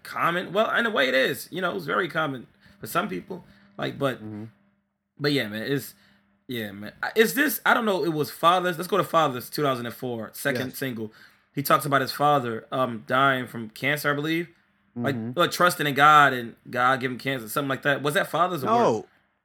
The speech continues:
Speaker 2: that was Words.
Speaker 1: Ah, see, that's
Speaker 2: 'Cause
Speaker 1: what
Speaker 2: he
Speaker 1: Word
Speaker 2: talked about, no, 'cause he was talking, they do blend together really well.
Speaker 1: Yeah, that's what I'm like,
Speaker 2: But he
Speaker 1: that get
Speaker 2: talked
Speaker 1: him
Speaker 2: about his father asking for, um, you know, something to, like, push his faith further. He
Speaker 1: Mm-hmm.
Speaker 2: said, and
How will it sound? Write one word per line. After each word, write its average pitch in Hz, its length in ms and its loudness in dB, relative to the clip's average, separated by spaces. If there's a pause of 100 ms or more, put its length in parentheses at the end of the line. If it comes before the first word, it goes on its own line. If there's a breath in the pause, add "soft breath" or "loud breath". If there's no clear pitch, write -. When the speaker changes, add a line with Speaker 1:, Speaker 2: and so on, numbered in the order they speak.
(120)
Speaker 2:
that 160 200 4
was 202 140 0
Words. 180 420 2 (200)
Speaker 1:
Ah, 147 480 -8 (560 soft breath)
see, 180 100 -6
that's 240 200 6
Speaker 2:
'Cause 170 100 6
Speaker 1:
what - 60 4
Speaker 2:
he - 40 4
Speaker 1:
Word 165 80 8 (160)
Speaker 2:
talked 180 40 2
about, 165 320 4 (120)
no, 170 320 6
'cause 151 240 -2
he 190 80 0
was 185 140 0
talking, 175 320 0
they 143 320 2
do 196 160 4
blend 165 340 0
together 127 380 0
really 117 260 -4
well. 101 340 -8
Speaker 1:
Yeah, 170 140 6
that's 160 160 4
what 180 60 2
I'm 170 80 0
like, 151 80 6
Speaker 2:
But - 40 4
he - 40 4
Speaker 1:
that 139 120 4
get 165 60 8
Speaker 2:
talked 165 120 6
Speaker 1:
him 160 40 2
Speaker 2:
about 151 360 4
his 143 200 0
father 139 460 2
asking 120 500 -6
for, 113 420 -6
um, 101 440 -14 (520)
you 120 100 -6
know, 107 280 -6
something 117 520 -6
to, 107 240 -8
like, 101 260 -16
push 123 200 -6
his 110 160 -10
faith 131 280 -8
further. 156 420 -6 (200)
He 127 60 -10
Speaker 1:
Mm-hmm. 131 200 -6
Speaker 2:
said, 110 220 -8
and 107 280 -12